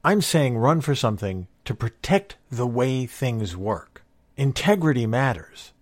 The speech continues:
and the point of running for something is to make sure the system continues to work. So run for something so that you can be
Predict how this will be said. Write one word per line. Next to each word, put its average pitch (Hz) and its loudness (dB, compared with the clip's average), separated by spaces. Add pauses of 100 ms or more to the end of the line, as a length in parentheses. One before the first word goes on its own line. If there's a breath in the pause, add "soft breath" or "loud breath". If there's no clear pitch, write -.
(100)
and 127 -2
the 113 0
point 190 0
of 120 4
running 160 4
for 107 -2
something 90 -8 (180)
is - -2
to 113 -4
make 131 2
sure 139 0
the 120 -4
system 120 -2
continues 101 -4
to - -8
work. 90 -10 (480)
So 180 6
run 190 6
for 156 2
something 104 -2
so - 4
that 143 0
you 208 6
can 165 6
be 107 4